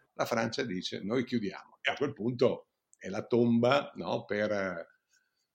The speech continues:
per, eh, anche per le ambizioni europee de-, delle squadre, perché poi le coppe si, si sapeva che forse sarebbero ricominciate in estate, ma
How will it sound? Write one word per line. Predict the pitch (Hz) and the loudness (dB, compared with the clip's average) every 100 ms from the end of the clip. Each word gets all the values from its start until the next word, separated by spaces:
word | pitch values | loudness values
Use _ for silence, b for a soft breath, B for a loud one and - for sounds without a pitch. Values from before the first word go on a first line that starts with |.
| _ _ | _ _
per, | 120 110 101 | 2 2 2
eh, | 104 98 92 - - - - - - - - _ | -2 -2 -4 -6 -6 -8 -8 -10 -12 -12 -14 _
anche | 135 170 - 165 | 6 6 8 6
per | 139 | 8
le | 120 | 6
ambizioni | 117 117 - 123 113 | 6 4 4 4 6
europee | 104 104 - 180 117 104 | 4 4 8 10 8 6
de-, | 98 98 | 2 0
delle | 95 98 | 0 -2
squadre, | 90 113 92 | 2 0 0
perché | - | -4
poi | 127 113 | -2 -2
le | - | 2
coppe | 139 123 104 | 0 2 -2
si, | - 95 | -2 -4
si | - 107 | -4 -2
sapeva | - 113 139 139 110 | 0 4 6 8 6
che | - 123 | 4 2
forse | - 165 196 139 - 101 | 6 8 8 6 0 -4
sarebbero | 101 113 120 104 | -2 0 0 -2
ricominciate | 101 104 104 120 110 | -4 -6 0 0 2
in | 147 | 0
estate, | - 110 160 - | 0 2 2 2
ma | - | -12